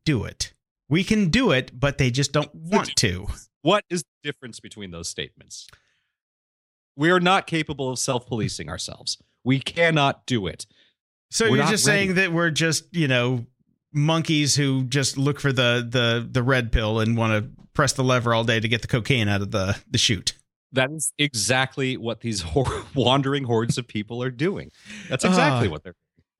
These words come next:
Speaker 1: God, I wish you never went to fucking psychology school. <laughs>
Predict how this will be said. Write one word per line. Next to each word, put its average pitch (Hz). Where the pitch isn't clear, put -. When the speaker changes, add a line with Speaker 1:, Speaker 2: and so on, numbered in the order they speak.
Speaker 1:
God, 170
I 165
wish 247
you 214
never 165
went 156
to 135
fucking 123
psychology 113
school. 107
<laughs> 339